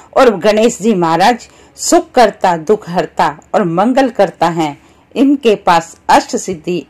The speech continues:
और नव निधियां हैं और देवताओं में भी इनको सर्वप्रथम पूजनीय होने का आशीर्वाद प्राप्त है। सर्वप्रथम पूजनीय देवता हैं गणेश जी महाराज। और अगर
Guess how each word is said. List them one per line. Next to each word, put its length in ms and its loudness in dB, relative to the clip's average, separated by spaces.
और 140 2
नव 240 -2
निधियां 500 -4
हैं 300 -6
और 100 6
देवताओं 560 4
में 240 -2
भी 160 -4
इनको 380 -2
सर्वप्रथम 840 0
पूजनीय 520 -4
होने 340 -4
का 160 -2
आशीर्वाद 720 -2
प्राप्त 360 -4
है। 160 -4
सर्वप्रथम 840 -2
पूजनीय 540 -6
देवता 480 -6
हैं 220 -8
गणेश 400 -8
जी 120 -6
महाराज। 640 -8
और 100 6
अगर 380 2